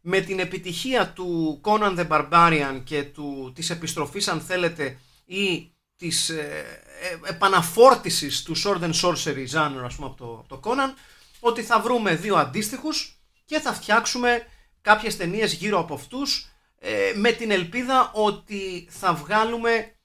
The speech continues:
αν θέλετε, κάτι πιο φτηνό, αλλά στην ίδια λογική. Δηλαδή, κάποιοι με μούσκουλα, ε, που θα είναι δυνατοί, που θα βαράνε, που θα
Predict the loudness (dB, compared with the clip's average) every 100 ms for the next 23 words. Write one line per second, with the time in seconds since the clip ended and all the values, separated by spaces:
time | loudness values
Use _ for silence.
0 | _ _ -4 -4 -2 -2 -2 -4 -4 -4
1 | -10 -6 -6 -6 -10 -8 0 0 0 -6
2 | _ _ -20 -20 -20 _ _ _ _ _
3 | _ _ _ _ _ _ _ _ 0 2
4 | 4 2 -2 _ -6 -4 -2 0 0 0
5 | 0 0 -4 -6 -6 -8 -14 -8 -4 -2
6 | 0 -2 -4 _ _ _ _ _ _ _
7 | 2 2 -4 -8 -6 -2 -4 -4 0 2
8 | 2 0 -12 -20 _ _ _ -2 0 0
9 | -4 -8 -12 -6 -2 0 0 -2 0 0
10 | 0 -4 -8 -16 -14 -12 -4 -2 -2 -4
11 | -2 -2 -2 -6 -12 -4 0 2 2 2
12 | 4 4 4 2 2 0 -8 -14 -14 -12
13 | 2 6 6 6